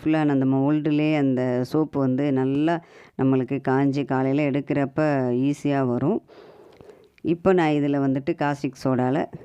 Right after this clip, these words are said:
கொஞ்சோண்டு மீதமுள்ள தேங்காய் எண்ணெயை இதுல நம்ம அப்படியே ஊத்தியாச்சு. அது போக நம்ம மிக்ஸ் பண்ண அந்த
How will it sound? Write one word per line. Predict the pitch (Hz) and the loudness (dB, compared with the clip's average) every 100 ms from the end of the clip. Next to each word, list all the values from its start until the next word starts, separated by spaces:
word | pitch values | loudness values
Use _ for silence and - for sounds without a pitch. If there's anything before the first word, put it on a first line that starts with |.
| - - - | -18 -20 -2
கொஞ்சோண்டு | 156 156 147 139 147 | 2 2 0 0 0
மீதமுள்ள | 151 151 151 147 131 127 160 - _ _ _ - _ | 2 2 2 2 0 0 -2 -4 _ _ _ -20 _
தேங்காய் | - 165 170 165 143 | 0 2 4 2 2
எண்ணெயை | 131 135 160 | 2 2 2
இதுல | 143 135 | 0 0
நம்ம | 131 131 | 0 0
அப்படியே | 127 127 131 | 0 -2 0
ஊத்தியாச்சு. | 127 127 131 123 120 - 214 269 _ _ - - _ | 0 -2 -2 -2 -4 -2 -2 -2 _ _ -20 -20 _
அது | - 147 | -2 -2
போக | 135 156 170 175 | 0 2 4 4
நம்ம | 202 160 139 | 2 2 2
மிக்ஸ் | 135 139 - - | 2 -2 -8 -4
பண்ண | 170 151 135 127 - - - - - - _ _ _ _ _ _ - _ _ _ | 0 2 2 0 -4 -20 -20 -20 -20 -20 _ _ _ _ _ _ -20 _ _ _
அந்த | 147 135 131 | -2 0 0